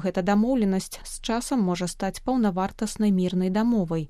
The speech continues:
Ахвярамі канфлікту, які стаў самым працяглым у гісторыі заходняга паўшар'я, сталі каля дзвюхсот дваццаці тысяч чалавек.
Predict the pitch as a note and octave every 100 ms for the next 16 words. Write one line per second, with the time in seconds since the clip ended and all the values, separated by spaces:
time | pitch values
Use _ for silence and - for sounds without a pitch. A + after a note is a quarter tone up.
0 | - - G#3 - A3 F#3+ F#3 G3 G3 -
1 | B3+ - F3 F3 F3+ F3 - F#3 E3+ G#3
2 | G3+ G#3 - A#3+ - G#3 E3 F3 E3+ -
3 | F3+ F#3+ - F3+ F3+ E3+ F#3+ - F3+ F3
4 | F3+ F#3+ G#3 G#3 - B3+ B3 F#3+ - -
5 | - C#4 B3 A3 G3+ F#3+ F#3 A3+ - -
6 | B3+ G3 F#3+ F#3 - A3+ F#3 F3+ F#3+ -
7 | - G3 F#3 F3+ E3 -